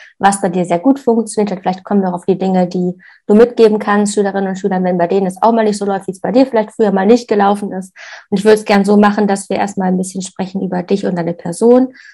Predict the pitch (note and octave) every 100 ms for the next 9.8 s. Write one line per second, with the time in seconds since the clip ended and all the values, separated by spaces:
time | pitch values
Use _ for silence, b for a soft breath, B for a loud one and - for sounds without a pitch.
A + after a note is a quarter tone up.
0 | B F#3+ G3 G3 F3+ F#3 F3 G3 B3 C#4+
1 | C#4+ - F#3 F3+ F3+ - - _ G3 F#3
2 | F3+ F3 - F#3 E3+ F3 F3 F#3 G3+ F#3+
3 | F#3 F3+ - F3 F3 G3+ G3+ F#3+ F#3 F#3
4 | - G3 G3 F#3+ B B B G3 G#3 A#3
5 | C#4 C4+ _ _ - G#3 - G3+ G3+ F#3+
6 | G3+ G3 G3+ G3+ F#3+ G#3+ F#3+ F#3+ F#3 F#3
7 | G#3 F#3+ F3+ F#3 F#3+ A3 - F#3+ F#3 F#3+
8 | G3 - F3 F3 F3+ F3 F3 E3+ F#3+ F#3
9 | F3 - F#3+ G3 F3 E3+ E3